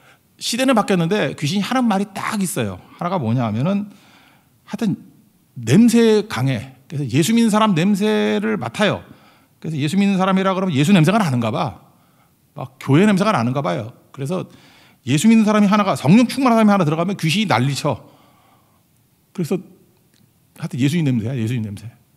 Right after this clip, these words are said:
못 견뎌가지고 막 소리 지르고 발악하고 자기를 폭로하고 그래요. 그 제가 비슷한 것도 들어봤는데 이것도 있나? 의학이 발달해가지고 요즘엔 어떤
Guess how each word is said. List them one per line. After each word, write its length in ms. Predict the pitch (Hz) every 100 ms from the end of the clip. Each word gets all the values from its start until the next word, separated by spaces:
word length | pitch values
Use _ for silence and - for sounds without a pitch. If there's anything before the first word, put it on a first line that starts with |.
| _
못 240 | 127 147 -
견뎌가지고 500 | 208 196 185 175 160
막 160 | 147
소리 240 | - 226 190
지르고 320 | 175 170 175 - 214 _ _ _
발악하고 720 | - 143 170 160 175 175 - _ _ -
자기를 380 | - 131 156 156
폭로하고 500 | - 214 190 151 110
그래요. 260 | 92 82 82 - _ _ _ _ _ _ _ _ _ _ _ _ _ _ _ _ _ -
그 160 | - -
제가 200 | - 208
비슷한 380 | 190 156 - 185
것도 120 | 180
들어봤는데 560 | 170 156 147 143 160 - - _ _ _
이것도 280 | - 127 -
있나? 120 | 180 139
의학이 300 | 127 156 156
발달해가지고 540 | 131 139 131 123 151
요즘엔 460 | 120 175 143 - -
어떤 480 | 107 113 151 123